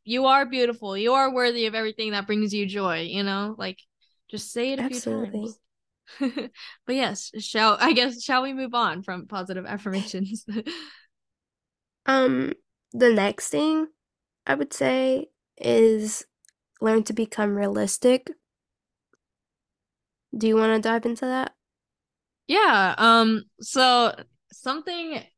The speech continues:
Speaker 1: I don't know, I was just kinda, like, word vomiting, I think, whenever I was trying to, like, draft ideas for this episode. Um, becoming realistic doesn't necessarily mean diminishing your goals, dreams, or desires. It really just means to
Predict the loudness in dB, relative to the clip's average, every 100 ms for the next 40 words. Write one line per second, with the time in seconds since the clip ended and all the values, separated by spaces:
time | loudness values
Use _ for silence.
0 | -2 0 2 4 4 2 -2 -2 0 -2
1 | -2 2 4 4 2 0 0 -2 -2 -4
2 | -4 -2 -2 -4 -4 -4 -4 0 0 0
3 | -4 -4 -4 -4 -6 -2 -2 -2 -4 -4
4 | -6 -6 -8 -8 -6 -8 -6 -2 -2 -2
5 | -8 -20 -20 _ 0 2 2 0 -4 _
6 | -2 0 2 2 2 0 0 -2 0 -2
7 | 0 -2 0 0 -2 -4 -2 -2 0 -2
8 | -2 -2 -4 -2 -2 -2 0 0 -2 -2
9 | -2 0 0 -4 -6 -6 -4 -4 -4 -6
10 | -6 -2 0 0 0 0 -2 -2 0 0
11 | 0 0 -2 0 2 2 0 -2 2 2
12 | 2